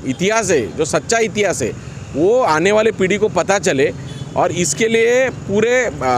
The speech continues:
पन्द्रह दिन हमको अलग-अलग कार्यक्रम हम कर रहे हैं, जिसमें हमने अन्ना भाऊ साठे की जयंती अभी की, मा-, लोकमान्य तिलक की पुण्यतिथि अभी हमारा कार्यक्रम हुआ। और आज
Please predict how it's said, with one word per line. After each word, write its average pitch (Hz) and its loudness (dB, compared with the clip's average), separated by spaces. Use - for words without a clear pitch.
पन्द्रह 160 0
दिन 226 2
हमको 202 0
अलग-अलग 196 2
कार्यक्रम 202 2
हम 202 0
कर 196 2
रहे 202 2
हैं, - -6
जिसमें 147 0
हमने 196 2
अन्ना 180 2
भाऊ 196 2
साठे 180 0
की 190 0
जयंती 170 2
अभी 190 0
की, 190 -2
मा-, 120 2
लोकमान्य 160 2
तिलक 175 0
की 196 0
पुण्यतिथि 180 0
अभी 185 0
हमारा 135 0
कार्यक्रम 147 2
हुआ। 175 2
और 180 4
आज 170 2